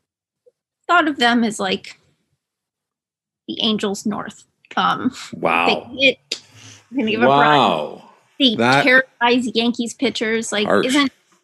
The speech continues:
Speaker 1: isn't Randall Grichuk, like, starting, like, two or, two out of three of these games or something like that?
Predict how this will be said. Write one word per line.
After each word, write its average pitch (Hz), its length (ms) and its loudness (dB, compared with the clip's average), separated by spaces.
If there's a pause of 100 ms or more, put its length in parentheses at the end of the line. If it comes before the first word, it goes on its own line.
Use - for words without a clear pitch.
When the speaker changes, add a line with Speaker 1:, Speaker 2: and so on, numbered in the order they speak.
(120)
Speaker 1:
isn't 302 300 0 (140)
Randall 240 300 0
Grichuk, 226 460 -6
like, 220 180 -4
starting, 220 340 -2
like, 202 280 -4
two 220 200 -2
or, - 220 -6 (220)
two 226 200 -2
out 214 120 0
of 233 80 -8
three 220 200 -4
of 226 80 -8
these 233 200 -6
games 226 260 -2
or 240 80 -6
something 240 280 -6
like 233 180 -6
that? 240 300 -2